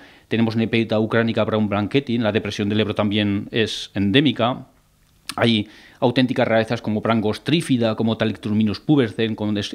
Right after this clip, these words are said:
Scanden australis. En fin, la lista es bastante amplia. Y entonces allí que nos fuimos todos, quedamos el miércoles pasado en, en un bar de carretera y en Bujaraló, y desde allá nos dirigimos,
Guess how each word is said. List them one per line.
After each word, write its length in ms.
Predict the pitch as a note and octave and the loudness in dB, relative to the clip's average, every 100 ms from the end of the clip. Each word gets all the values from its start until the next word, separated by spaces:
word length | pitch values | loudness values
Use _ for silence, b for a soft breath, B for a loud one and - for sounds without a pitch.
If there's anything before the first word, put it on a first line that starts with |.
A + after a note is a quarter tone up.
| A2+ | -6
Scanden 320 | - A#2+ A2+ | -2 -2 0
australis. 480 | G#2 - D3 C3 A2+ B B B | -4 0 0 2 -2 B B B
En 100 | A2+ | 0
fin, 260 | D3 G2 - | 2 0 0
la 100 | A#2 | 0
lista 300 | D3 D#3+ D3+ | 0 0 -2
es 120 | D3 | -2
bastante 480 | C3+ C3+ C#3+ C#3 D#3 | -2 -2 -2 2 2
amplia. 400 | D3 B2+ C3+ C#3+ B B C3 | 2 2 0 -2 B B 0
Y 60 | |
entonces 240 | C3 E3+ E3 | 2 4 2
allí 160 | E3 | 2
que 80 | E3 | 0
nos 160 | D#3+ - | 0 0
fuimos 320 | E3 E3 D#3 | 0 0 2
todos, 260 | F3+ E3+ F3+ | 2 2 0
quedamos 520 | B2+ C#3 C3+ B2 - b b b | 0 2 0 -2 -12 b b b
el 360 | B2+ A#2 A2 A2+ | -2 0 2 2
miércoles 380 | C3+ C#3 C3+ B2+ | 2 2 0 0
pasado 500 | B2+ D3+ B2+ G#2 - | 2 2 2 0 -4
en, 540 | A#2 G#2+ G#2+ G#2 G2 - B B - | -2 0 2 0 -2 -6 B B -6
en 160 | A2+ | 0
un 680 | A2+ B2 A#2+ A#2 A2+ G#2+ G#2 G2+ | 2 4 2 2 2 0 -2 2
bar 220 | B2 B2 | 2 2
de 100 | A#2+ | -2
carretera 500 | A#2+ A#2 C3 B2+ A#2+ | -2 0 0 2 2
y 80 | A#2 | 2
en 80 | A#2 | 0
Bujaraló, 440 | A#2+ B2+ B2+ C3+ | 0 2 2 2
y 60 | C3 | 0
desde 180 | A#2 A2+ | -2 -2
allá 180 | A#2 B2+ | 0 0
nos 180 | A#2 | 0
dirigimos, 600 | A2 G#2 A#2+ A#2+ A#2+ - | 0 2 4 4 2 -2